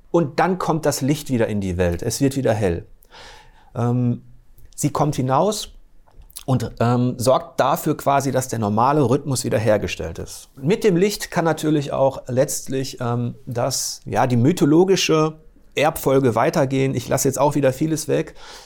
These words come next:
Jedenfalls wird, ähm, Amaterasu dann auch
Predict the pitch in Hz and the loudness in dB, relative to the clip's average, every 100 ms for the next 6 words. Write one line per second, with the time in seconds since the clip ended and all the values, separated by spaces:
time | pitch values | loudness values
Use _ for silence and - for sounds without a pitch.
0 | - 127 147 147 143 139 139 131 143 139 | -4 0 0 0 0 0 0 -2 0 0
1 | 135 - 127 123 123 127 - - - - | -2 -6 -4 -2 -4 -6 -12 -20 -20 -20
2 | - - - - - 139 170 170 143 135 | -20 -20 -20 -8 -4 0 0 2 2 2
3 | 156 165 131 127 120 123 123 | 2 2 0 -2 0 2 2